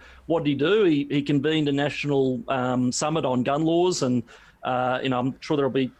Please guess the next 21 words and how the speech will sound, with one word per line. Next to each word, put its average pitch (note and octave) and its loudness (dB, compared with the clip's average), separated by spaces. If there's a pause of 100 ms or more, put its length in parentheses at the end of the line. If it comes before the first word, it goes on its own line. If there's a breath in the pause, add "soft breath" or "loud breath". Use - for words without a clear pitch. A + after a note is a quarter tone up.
many D#3 0
views C3+ 2
ab-, G#2+ -8 (140)
uh, - -4 (340)
about C#3 -4
this - -6
among C3+ -2
the B2 0
yipa C3+ -2
audience C#3 0
and C3 -4
the B2+ 0
merits F#3 0
of A#2+ -2
it, D3 -6
but C#3 0
he C#3 0 (360)
got C#3+ 0
a C3+ 0
national C3+ -2
uniform C3+ 0